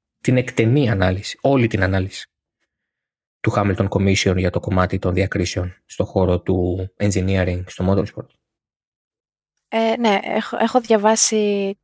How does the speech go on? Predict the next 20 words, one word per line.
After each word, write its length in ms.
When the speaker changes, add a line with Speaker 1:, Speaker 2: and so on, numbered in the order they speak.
Speaker 2:
κομμάτια, 520
ναι. 220
Speaker 1:
Ε, 180
δηλαδή, 640
όχι, 220
εντάξει, 260
δεν 100
πάει 120
μόνο 200
σε 120
σένα 640
προσωπικά. 580
Speaker 2:
Ναι, 120
ναι, 160
το 80
Speaker 1:
Εννοώ, 20
Speaker 2:
ξέρω, 220
το 60
ξέρω, 280
ναι. 260